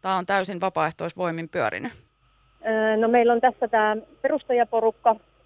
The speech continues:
Speaker 2: ydinporukka ja sitten meillä on aivan ihania vapaaehtoisia tullut, että taisi olla siellä meidän Facebook-ryhmässä peräti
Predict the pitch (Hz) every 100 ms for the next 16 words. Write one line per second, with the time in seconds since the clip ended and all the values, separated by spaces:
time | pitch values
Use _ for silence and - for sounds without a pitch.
0 | _ _ _ _ - 277 262 233 220 214
1 | 202 - 196 196 190 202 - 208 196 190
2 | 185 190 190 202 190 190 - 196 196 190
3 | 196 220 202 196 185 208 - 208 190 180
4 | 185 196 180 190 185 185 180 190 180 _
5 | _ _ _ _ 196 190 202 185 196 190
6 | 208 190 190 175 214 196 196 185 202 185
7 | 185 202 202 190 185 202 190